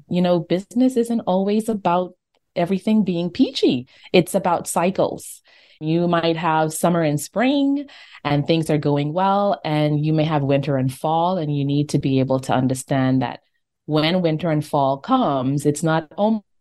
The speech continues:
my God, what am I doing wrong? What's wrong with me? Why can't I figure this thing out?" It's just a natural part of business, as clear as the sun coming up each and every day.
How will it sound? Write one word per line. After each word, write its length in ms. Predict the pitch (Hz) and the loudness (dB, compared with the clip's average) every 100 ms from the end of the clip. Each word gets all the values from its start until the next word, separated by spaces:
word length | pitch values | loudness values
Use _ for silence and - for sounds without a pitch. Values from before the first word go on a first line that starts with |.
| _ - | _ -8
my 160 | 185 165 | -4 -2
God, 340 | 165 214 196 | 0 0 2
what 140 | 175 | 2
am 60 | 202 | 2
I 100 | 185 | 0
doing 200 | 175 170 | 0 0
wrong? 280 | 160 220 175 | 2 2 2
What's 200 | 185 - | 0 0
wrong 200 | 175 196 | 0 2
with 160 | 175 | -2
me? 260 | 165 175 214 | -2 0 2
Why 220 | 190 170 | 2 0
can't 320 | 185 220 202 | -2 0 0
I 100 | 170 | 0
figure 320 | 170 - 190 175 | -2 0 2 2
this 220 | 175 - | 0 -2
thing 260 | 180 170 | -2 0
out?" 380 | 165 202 156 156 - - - | 2 2 0 -2 -10 -16 4
It's 260 | 165 160 | 4 4
just 520 | 139 - 160 165 - 170 | -2 2 2 2 -4 0
a 60 | |
natural 840 | 151 139 139 131 143 - 180 156 | 2 2 2 2 0 -4 0 0
part 580 | 156 - - 175 139 135 - | 0 -8 -4 0 2 0 -4
of 300 | 135 127 - | -4 -4 -4
business, 720 | 147 165 160 135 120 120 - _ _ - - | 0 0 0 -2 0 -2 -6 _ _ -20 -4
as 400 | 147 143 147 - - | 0 0 -2 -10 -14
clear 480 | - 196 180 170 - | -2 0 2 0 2
as 420 | 147 139 131 131 | 2 2 0 0
the 120 | 147 | -2
sun 340 | 147 170 156 | -2 0 0
coming 360 | 147 165 143 131 | 0 0 2 2
up 240 | 123 - - - | 0 -4 -14 -4
each 300 | 160 - - | -4 -4 -2
and 140 | 143 | 0
every 300 | 131 127 131 | 0 0 0
day. 420 | 120 120 80 - | 0 0 -2 -8